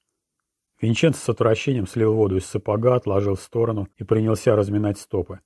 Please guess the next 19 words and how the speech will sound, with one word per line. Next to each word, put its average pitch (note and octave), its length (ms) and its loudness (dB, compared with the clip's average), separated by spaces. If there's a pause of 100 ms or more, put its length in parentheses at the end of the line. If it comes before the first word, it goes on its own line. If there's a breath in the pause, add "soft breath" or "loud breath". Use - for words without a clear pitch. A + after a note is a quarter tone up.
кривясь A#2 540 2
и - 20 -4
едва G2+ 240 2
сдерживая G#2 540 0
стоны F#2+ 340 -6
боли. F#2 380 -8 (760)
Вода A2 280 4
проморозила A2+ 640 2
ноги G#2+ 240 -2
насквозь, G#2 560 -6
застудила G#2+ 580 -4
каждую G2 440 -2
жилку. F#2 420 -6 (800)
Орландо A2 380 4
вздохнул A2 480 -2
и - 20 0
сполз A2 320 -4
по G2 220 -8
стенке, G#2+ 480 -8